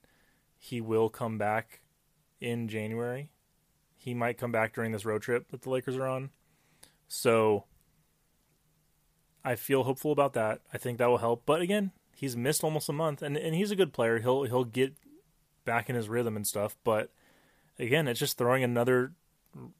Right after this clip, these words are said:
another cog in, another, another thing into the mix, right? Another, "Okay, we've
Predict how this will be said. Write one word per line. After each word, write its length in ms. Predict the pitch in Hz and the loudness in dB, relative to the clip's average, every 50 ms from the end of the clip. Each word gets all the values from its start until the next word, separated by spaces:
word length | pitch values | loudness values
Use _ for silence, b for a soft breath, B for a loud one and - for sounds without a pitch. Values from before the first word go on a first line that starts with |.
| _ _ _ _ _ _ - - | _ _ _ _ _ _ -14 -10
another 420 | 139 120 113 120 123 120 131 123 | -8 -4 0 0 0 2 0 -2
cog 400 | 120 - - 131 123 117 120 113 | -2 -4 -2 2 2 2 2 0
in, 260 | 117 113 110 120 - 160 | -2 -6 -6 -8 -10 -10
another, 500 | 151 139 127 123 123 123 127 127 123 127 - - _ _ b b b b b b b b b b - | -8 -4 -2 0 0 2 2 0 0 -2 -8 -16 _ _ b b b b b b b b b b -4
another 260 | 123 131 139 143 131 | -2 2 2 2 2
thing 380 | - - - 135 127 120 117 117 | 2 0 -2 -2 -2 -2 -2 -4
into 200 | 135 123 113 117 | -6 -8 -6 -4
the 60 | 117 | -4
mix, 420 | 117 113 104 - - - - - - | -4 -4 -6 -8 -10 -12 -12 -12 -8
right? 220 | - 120 110 113 139 | -4 -4 -2 -2 -4
Another, 520 | 120 120 120 120 123 117 117 117 110 b b b b b b b b b b - | -2 -2 0 2 2 2 2 0 -2 b b b b b b b b b b -4
"Okay, 260 | - 170 165 156 139 - | -2 -2 -2 -2 -4 -10
we've 300 | 139 127 120 123 117 113 | -10 -4 -2 -2 -2 -4